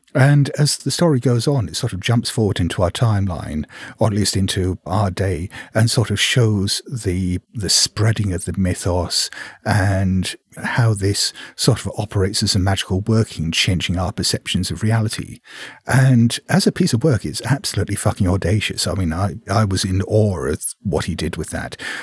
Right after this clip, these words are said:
I, the detail, the Lovecraft scholarship in there, just the ideas and the sort of blending of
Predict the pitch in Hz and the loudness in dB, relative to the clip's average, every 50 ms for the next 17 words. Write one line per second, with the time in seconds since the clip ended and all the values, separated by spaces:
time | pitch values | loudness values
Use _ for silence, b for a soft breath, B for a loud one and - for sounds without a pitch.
0 | B B - 135 139 127 113 113 113 - 143 147 139 - 135 127 123 110 92 87 | B B 4 4 4 6 4 2 4 6 4 4 6 4 4 4 4 2 2 2
1 | 98 101 - - 101 95 - - - 104 98 92 - - - 101 - - 98 107 | 0 0 2 2 0 2 2 2 0 2 0 2 0 0 0 0 2 2 2 2
2 | 104 104 107 95 85 101 98 98 92 95 - B B B B B B B - 139 | 2 2 2 2 2 2 2 2 0 -2 -4 B B B B B B B 0 0
3 | 131 - - 117 110 92 87 107 95 104 - 104 107 107 101 101 98 95 95 95 | 0 2 0 0 0 2 2 0 0 0 0 0 0 2 2 2 2 2 2 0
4 | - - 80 78 87 - - 135 110 101 - 82 85 95 95 - - - 107 - | 0 -2 -2 -2 -2 -2 -2 -2 -4 -4 -4 -2 -2 -2 -2 -2 0 0 0 0
5 | 90 90 - - 101 98 107 110 107 98 - 92 92 90 85 80 80 - - | 0 -6 -4 0 2 2 4 4 4 4 2 2 2 2 2 0 -2 -2 -2